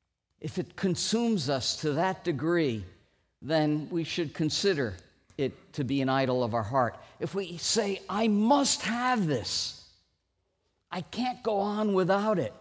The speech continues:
it's a tip-off that whatever that object is,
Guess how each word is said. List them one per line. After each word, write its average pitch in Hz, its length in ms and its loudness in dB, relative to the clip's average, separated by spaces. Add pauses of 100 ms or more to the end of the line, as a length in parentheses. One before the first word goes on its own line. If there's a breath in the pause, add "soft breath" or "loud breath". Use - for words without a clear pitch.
(720)
it's - 380 -10 (640)
a 151 80 -2
tip-off 143 760 -2 (220)
that 127 240 -4
whatever 185 440 4
that 190 240 8
object 175 640 6
is, 107 520 -4